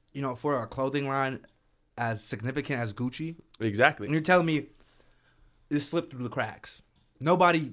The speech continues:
Speaker 1: realizes that this is insensitive.
Speaker 2: Yeah. Well, and that's the thing. It didn't slip through the cla-, cracks. They did it on purpose.
Speaker 1: Of course.
Speaker 2: And I hit you up on Instagram when I thought of this.
Speaker 1: Yeah.
Speaker 2: But I think they did it on purpose because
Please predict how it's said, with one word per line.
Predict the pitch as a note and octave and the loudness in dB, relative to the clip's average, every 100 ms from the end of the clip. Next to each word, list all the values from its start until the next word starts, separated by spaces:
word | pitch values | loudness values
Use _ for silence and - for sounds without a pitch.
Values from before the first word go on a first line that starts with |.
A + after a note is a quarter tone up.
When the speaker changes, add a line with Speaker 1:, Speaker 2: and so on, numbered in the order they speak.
| F#2+ A2+ | -10 -2
Speaker 1:
realizes | D3+ D#3 C#3 B2+ A#2 A2+ | 2 4 2 0 -4 -4
that | A#2+ C#3+ | -4 -2
this | C#3 - _ _ _ - | -2 -4 _ _ _ -4
is | C#3+ A#2+ - - | -2 -2 -8 -6
insensitive. | D3 A#2 D3 A#2 G#2+ F2+ - - | -4 -2 -4 -4 -8 -12 -16 -2
Speaker 2:
Yeah. | A#2+ G#2+ - _ _ _ | 2 2 0 _ _ _
Well, | B2 A#2 | 2 4
and | A2+ | 4
that's | A2+ | 0
the | A2 | -2
thing. | D3 C#3 - _ - | -2 -2 -4 _ -12
It | A2+ F#2+ | -6 -2
didn't | A#2 B2 | -2 -2
slip | A2+ - | -6 -6
through | F#2 | -8
the | - | -6
cla-, | F2+ - - | -6 -6 -12
cracks. | - G2 - - - | -6 -6 -6 -14 -10
They | G#2+ | -6
did | A2 G#2 | -4 -4
it | |
on | E2 | -6
purpose. | A#2 G#2 - - | -6 -6 -8 -14
Speaker 1:
Of | A#2 - | -16 -4
course. | B2 A2+ F#2+ | 0 0 2
Speaker 2:
And | G#2 | 4
I | A2 | 4
hit | A2+ - | 2 2
you | A2 | 2
up | G2+ | 2
on | G#2+ | 0
Instagram | G2 G#2+ G#2+ G#2 | -2 -2 -2 -2
when | G2+ | -4
I | |
thought | G#2 A#2+ | 0 0
of | G#2+ | 0
this. | F#2+ - - | -6 -10 -12
Speaker 1:
Yeah. | A#2 G#2 G2 - - - - | -8 -8 -10 -16 -20 -20 -8
Speaker 2:
But | G#2+ G#2 | 0 4
I | C3 | 4
think | B2+ A2 | 2 -2
they | G#2+ G2+ | -2 0
did | G#2 | 0
it | G2 | 0
on | F2+ F#2+ | -2 -2
purpose | A#2 A2 G#2 G2 | -2 0 -2 -4
because | - G2+ A2 G2 F#2+ F#2+ | -6 -6 -2 0 0 -6